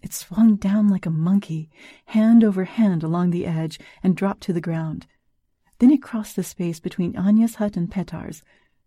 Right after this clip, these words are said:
grabbed the edge of his roof, and swung up. In moments it had taken a new perch. This was not going to work. Even Braslava could see that. She folded her arms and glanced at Anya,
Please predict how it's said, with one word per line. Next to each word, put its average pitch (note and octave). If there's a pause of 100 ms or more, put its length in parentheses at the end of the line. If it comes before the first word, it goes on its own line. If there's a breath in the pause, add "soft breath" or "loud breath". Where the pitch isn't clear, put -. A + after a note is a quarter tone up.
grabbed G3
the F#3+
edge G3
of D#3
his D#4+
roof, D#3+
and F#3+
swung G#3
up. C#4+ (800)
In A3+
moments G#3+
it F#3
had F#3+
taken D4
a D#3
new G3
perch. - (1500)
This B3
was E3+
not G#3
going A3+
to G#3+
work. G3+ (400)
Even B3
Braslava F#3+
could D#3+
see E3
that. D3+ (540)
She -
folded G#3+
her A#3+
arms E3
and E3+
glanced G3
at F3+
Anya, D#3+